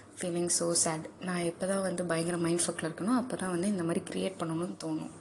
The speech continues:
அந்த மாதிரி ஆள். So, வந்து <laughs> இன்னைக்கு தான் ஒரு பாட்-, இன்னைக்கு தான் ஒரு எபிசோட் பண்ணியிருக்கேன். பார்க்கலாம் நெக்ஸ்ட் எப்போ. I'll come back soon. And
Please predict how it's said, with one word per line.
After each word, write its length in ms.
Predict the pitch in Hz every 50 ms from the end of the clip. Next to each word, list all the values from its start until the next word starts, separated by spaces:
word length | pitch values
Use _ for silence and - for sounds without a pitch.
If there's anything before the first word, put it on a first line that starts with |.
| - - - - - - - -
அந்த 240 | - 185 180 180 180
மாதிரி 260 | 180 180 175 170 156
ஆள். 180 | 156 156 - - - - -
So, 280 | - - - 180 170 170
வந்து 520 | 165 165 160 160 160 175 185 190 196 202
<laughs> 60 | -
இன்னைக்கு 340 | 196 208 180 180 185 175 170
தான் 100 | 175 185
ஒரு 120 | 190 180 185
பாட்-, 300 | - 175 170 170 - -
இன்னைக்கு 300 | - 180 180 170 - 170
தான் 100 | 175 180
ஒரு 160 | 180 175 170
எபிசோட் 340 | 160 165 170 170 - 170 170 -
பண்ணியிருக்கேன். 420 | 165 165 165 165 - 196 220 277 - - - - - - - - - -
பார்க்கலாம் 440 | - 175 175 - - 175 160 156 156
நெக்ஸ்ட் 240 | 156 160 - - -
எப்போ. 340 | 170 160 - - 165 160 160 - - - -
I'll 340 | - 170 170 165 156 156 156 -
come 160 | - 165 160
back 180 | 165 160 165 160 - - -
soon. 300 | 156 151 156 156 156 156 - - - - - - - - - -
And 480 | 175 175 175 170 170 170 165 165 165